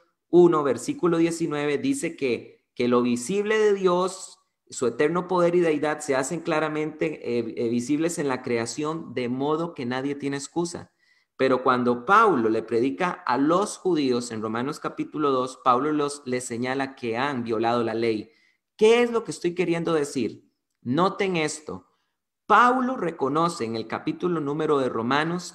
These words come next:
que no hay ley mosaica que él pueda, eh, decirle a los gentiles que han quebrantado. Por eso él apela, "Ustedes quebrantaron el testimonio de la creación".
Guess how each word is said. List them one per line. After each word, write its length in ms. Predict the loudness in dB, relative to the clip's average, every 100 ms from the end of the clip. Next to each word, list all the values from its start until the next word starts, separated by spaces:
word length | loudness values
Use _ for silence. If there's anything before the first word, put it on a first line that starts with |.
| -6
que 140 | -2
no 120 | 0
hay 140 | 0 -2
ley 760 | 0 2 2 2 -4 -18 _ _ _ _ _ _ _ _ -10
mosaica 1080 | -6 -4 -4 -2 -2 0 -2 -2 -4 -4
que 240 | -2 0 2
él 160 | 0
pueda, 500 | -2 0 0 -2 -6 -14 _ _ _ _
eh, 680 | -2 0 2 2 4 2 2 -2 -6 -8
decirle 720 | -2 -2 0 2 4 2 -2
a 120 | -2 0
los 180 | 0
gentiles 500 | -2 -6 -2 -2 -2
que 140 | -2 -4
han 100 | -2
quebrantado. 720 | -2 0 0 -2 -2 -2 -2
Por 160 | 0 2
eso 300 | 2 2 2
él 120 | 4
apela, 520 | 2 2 2 2 0
"Ustedes 720 | -4 -4 0 2 0 -6 _ _
quebrantaron 680 | -2 -2 -2 0 2 2 0
el 140 | -4
testimonio 520 | -6 -6 -6 -2 -2
de 60 | 0
la 140 | -2
creación". 640 | -2 -6 -2 -2 -2 -4